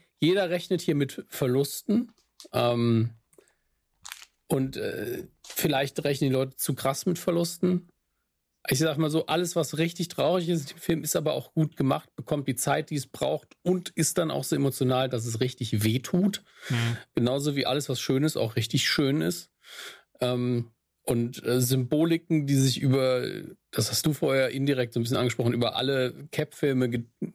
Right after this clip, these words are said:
Speaker 1: wirklich mitgetragen haben, führen dann letztlich zum Ziel und das ist alles extrem schön.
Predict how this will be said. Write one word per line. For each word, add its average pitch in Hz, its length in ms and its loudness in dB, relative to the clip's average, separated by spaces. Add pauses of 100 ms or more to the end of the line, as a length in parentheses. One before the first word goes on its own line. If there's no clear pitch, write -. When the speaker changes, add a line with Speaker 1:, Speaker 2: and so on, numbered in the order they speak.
(120)
Speaker 1:
wirklich - 300 -2
mitgetragen 113 760 -2
haben, 117 420 0 (360)
führen 143 340 2
dann 131 120 0
letztlich 135 360 -4
zum 113 200 0
Ziel 170 560 2
und 117 160 -4
das 110 160 0
ist 110 140 -2
alles - 520 -4
extrem - 960 0
schön. 110 600 2